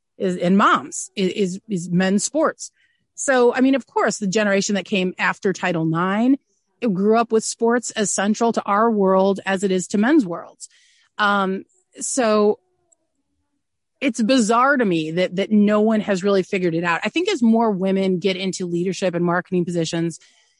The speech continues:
in the pro sports teams, they will start to reach out with that. But,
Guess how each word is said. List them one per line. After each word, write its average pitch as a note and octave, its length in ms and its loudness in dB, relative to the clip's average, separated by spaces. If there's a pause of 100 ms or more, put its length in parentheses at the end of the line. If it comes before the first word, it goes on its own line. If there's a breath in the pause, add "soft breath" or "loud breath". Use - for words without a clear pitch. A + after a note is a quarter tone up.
(160)
in A3 500 2
the F#3+ 80 -2
pro G3+ 200 0
sports C4 360 -4
teams, F3 460 0
they F#3 160 0
will F3 120 -4
start G3+ 480 -2
to F3 460 0
reach F#3 240 0
out E3+ 160 -2
with E3+ 140 -6
that. D#3+ 240 -2
But, F#3+ 180 -2